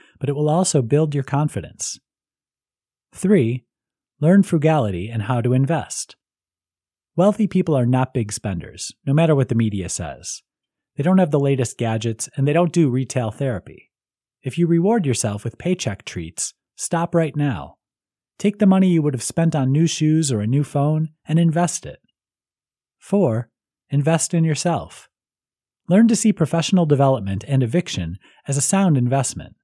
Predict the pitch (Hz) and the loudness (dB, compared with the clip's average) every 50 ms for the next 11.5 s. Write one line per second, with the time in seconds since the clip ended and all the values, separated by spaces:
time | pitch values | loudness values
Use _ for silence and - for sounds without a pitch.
0 | _ _ _ _ _ _ _ _ _ _ _ _ - 170 185 208 208 196 - - | _ _ _ _ _ _ _ _ _ _ _ _ 0 2 4 4 4 2 2 0
1 | - 208 208 202 - - - 87 78 - - _ _ - 123 131 127 - - - | -2 -2 -2 -2 -2 -4 -6 -8 -10 -10 -14 _ _ -4 -4 -4 -4 -4 -6 -2
2 | - 190 190 156 107 82 73 78 - - - - _ _ _ _ _ _ - 170 | 0 0 0 0 -2 -4 -8 -10 -12 -14 -14 -14 _ _ _ _ _ _ -6 -2
3 | 170 190 175 139 123 120 127 156 156 120 82 67 71 76 - - - - _ _ | 0 2 2 2 2 2 2 2 0 0 -4 -6 -10 -10 -8 -8 -10 -10 _ _
4 | _ _ _ _ _ _ _ _ _ _ _ _ _ - - 160 - - 202 180 | _ _ _ _ _ _ _ _ _ _ _ _ _ -8 -8 -6 0 0 0 0
5 | - 233 214 - - 185 185 - 175 147 127 - - 123 - - - 190 190 196 | 0 -2 -4 0 0 0 0 0 0 -2 -2 -2 -6 -6 -6 -2 2 2 4 4
6 | 196 190 180 180 175 156 123 127 135 143 143 147 139 127 117 110 104 107 104 95 | 4 4 4 4 2 2 2 2 2 2 2 2 2 2 2 2 0 0 -2 -2
7 | 87 78 80 82 - _ _ _ _ _ _ _ _ _ _ - 156 190 - 226 | -4 -6 -10 -16 -20 _ _ _ _ _ _ _ _ _ _ 0 0 0 2 2
8 | 214 165 165 135 143 135 143 151 143 139 143 139 139 113 104 98 98 92 113 113 | 2 2 4 4 4 4 4 2 2 0 0 2 0 0 0 0 0 0 0 0
9 | - - 143 123 120 - - 110 104 95 87 82 80 78 73 73 71 _ _ _ | 0 2 0 0 -2 0 -2 -4 -2 -2 -4 -6 -8 -10 -12 -16 -18 _ _ _
10 | _ _ _ _ _ _ _ _ _ _ _ _ _ _ _ _ _ _ _ - | _ _ _ _ _ _ _ _ _ _ _ _ _ _ _ _ _ _ _ -2
11 | - 185 185 170 135 123 127 123 - | 0 2 4 4 4 2 0 -2 -6